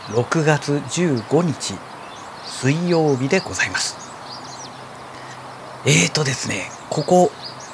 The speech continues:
三日ぐらいですかね、あの、ラジログの公開をね、ちょっとお休みさせていただいておりました。えーと、もうね、あの、収録そのものもね、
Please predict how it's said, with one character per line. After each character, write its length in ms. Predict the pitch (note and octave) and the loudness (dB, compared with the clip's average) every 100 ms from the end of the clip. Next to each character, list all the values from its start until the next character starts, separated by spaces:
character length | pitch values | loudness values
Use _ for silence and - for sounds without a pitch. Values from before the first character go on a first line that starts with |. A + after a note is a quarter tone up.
| - - - - - | -14 -14 -12 -14 -6
三 160 | B2+ B2 - - | -4 -4 -6 -2
日 140 | D#3+ E3+ | 2 4
ぐ 140 | G3 | 6
ら 100 | G#3+ | 6
い 60 | C3 | 4
で 100 | G#2 | 0
す 100 | - | -2
か 120 | G2 | 2
ね、 160 | C3 - - - - - - - - - | 2 0 -10 -14 -14 -14 -14 -14 -14 -2
あ 60 | A#2 | 2
の、 320 | A#2+ A#2 A2+ | 4 4 4
ラ 100 | A2 | 2
ジ 120 | A#2 C#3+ | 4 6
ロ 80 | |
グ 100 | C#3 | 8
の 100 | C#3+ | 8
公 220 | C3 - B2+ | 6 4 4
開 240 | - A#2 | 4 2
を 80 | A2+ | 4
ね、 160 | A#2+ - | 0 0
ち 100 | B2+ | -2
ょ 20 | |
っ 20 | - | -2
と 80 | G#2+ | -2
お 80 | A#2+ | 2
休 280 | B2 B2 B2+ | 4 4 4
み 140 | A#2+ | 2
さ 200 | A#2+ A#2 | 2 0
せ 120 | - | -2
て 160 | - A#2 | -4 -2
い 60 | A#2+ | -2
た 140 | G#2+ A#2 | 2 2
だ 120 | B2 | 4
い 60 | A#2+ - - | 0 -6 -6
て 200 | - A#2 - - | 2 2 2 -4
お 80 | A#2+ | -2
り 140 | A#2 | 0
ま 160 | A2+ G#2+ | 0 2
し 160 | - - | 2 0
た。 160 | E4+ - - - - - - - - | -2 -4 -14 -14 -12 -12 -12 -14 2
え 180 | C3 C3 | 6 6
ー 40 | |
と、 520 | B2 B2 A#2+ A#2+ A#2+ B2+ | 4 4 4 4 2 2
も 140 | F3 D3 | 6 8
う 40 | |
ね、 220 | B2 A#2+ - - - - - - B2 | 8 4 0 -12 -14 -14 -14 -4 2
あ 100 | B2 | 4
の、 300 | A#2+ A#2 B2 | 4 2 0
収 240 | - D#3+ F3+ | 2 4 4
録 180 | F3+ | 4
そ 100 | - | 4
の 80 | D3 | 4
も 120 | D3+ | 6
の 80 | D#3+ | 6
も 120 | C#3 | 6
ね、 180 | G#2 G#2+ | 4 0